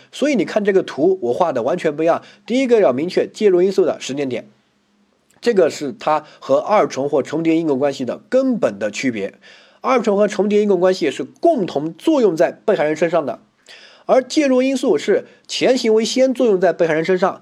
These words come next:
过了一段时间之后，介入因素再借进去，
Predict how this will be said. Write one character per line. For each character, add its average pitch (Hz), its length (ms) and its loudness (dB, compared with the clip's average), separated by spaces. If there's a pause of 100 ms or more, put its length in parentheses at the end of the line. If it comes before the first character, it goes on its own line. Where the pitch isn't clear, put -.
(240)
过 311 240 2
了 214 120 4
一 185 40 4
段 190 200 2
时 160 160 -6
间 196 400 0
之 240 160 -2
后， 247 340 2
介 254 220 0
入 226 160 2
因 247 100 0
素 233 180 2
再 175 200 2
借 254 260 0
进 190 180 0
去， 208 320 -4